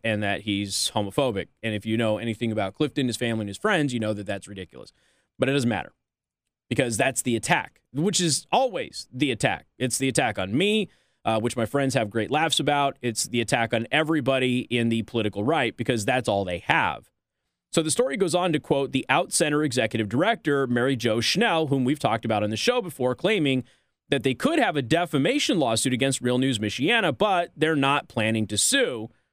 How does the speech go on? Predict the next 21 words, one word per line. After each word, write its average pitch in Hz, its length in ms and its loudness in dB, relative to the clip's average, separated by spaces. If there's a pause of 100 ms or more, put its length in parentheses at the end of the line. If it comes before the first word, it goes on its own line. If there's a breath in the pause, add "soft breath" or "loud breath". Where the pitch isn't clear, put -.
(480)
um, 127 320 2
because 147 760 0 (340)
they're 160 320 0
gonna 127 240 0
take 123 320 -4
the 117 100 -4
high 113 300 0
road. 92 260 -6
Truth 294 260 0
is, 190 220 0
they 180 80 2
don't 208 180 -2
actually 143 420 2
have 214 280 2
a 151 60 -2
defamation 101 640 -4
suit. - 260 -8 (1040)
They 117 80 -2
don't 127 120 2
have 214 220 4
one. 90 160 -8